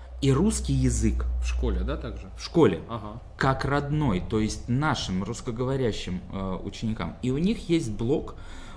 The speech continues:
Speaker 1: э, «Русский язык как иностранный». И
Speaker 2: Мгм.
Speaker 1: иностранцев может обучать.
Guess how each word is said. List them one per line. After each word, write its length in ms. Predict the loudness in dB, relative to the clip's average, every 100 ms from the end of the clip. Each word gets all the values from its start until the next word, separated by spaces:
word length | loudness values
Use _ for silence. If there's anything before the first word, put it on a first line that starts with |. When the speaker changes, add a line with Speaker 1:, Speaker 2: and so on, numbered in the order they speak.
| -2
Speaker 1:
э, 260 | 2 2 2
«Русский 300 | 0 -2 -2
язык 200 | -2 -4
как 160 | -4
иностранный». 560 | -4 -4 -6 -8 -10 -10 -14 -2
И 100 | 2
Speaker 2:
Мгм. 40 | 4
Speaker 1:
иностранцев 460 | 2 0 -2 -4 -8
может 240 | -8 -8
обучать. 460 | -10 -10 -12 -14